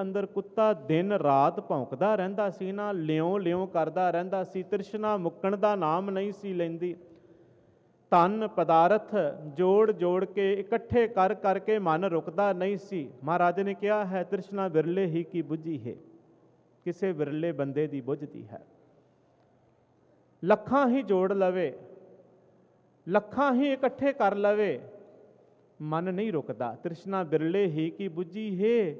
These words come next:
ਕੋਟ ਜੋਰੇ ਲੱਖ ਕਰੋਰੇ ਮਨ ਨਹੀਂ ਹੋਰੇ, ਪਰੇ ਪਰੇ ਹੀ ਕੋ ਲੁਝੀ ਹੈ।"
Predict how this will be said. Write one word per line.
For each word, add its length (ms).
ਕੋਟ 300
ਜੋਰੇ 720
ਲੱਖ 520
ਕਰੋਰੇ 580
ਮਨ 340
ਨਹੀਂ 320
ਹੋਰੇ, 640
ਪਰੇ 320
ਪਰੇ 360
ਹੀ 240
ਕੋ 100
ਲੁਝੀ 480
ਹੈ।" 80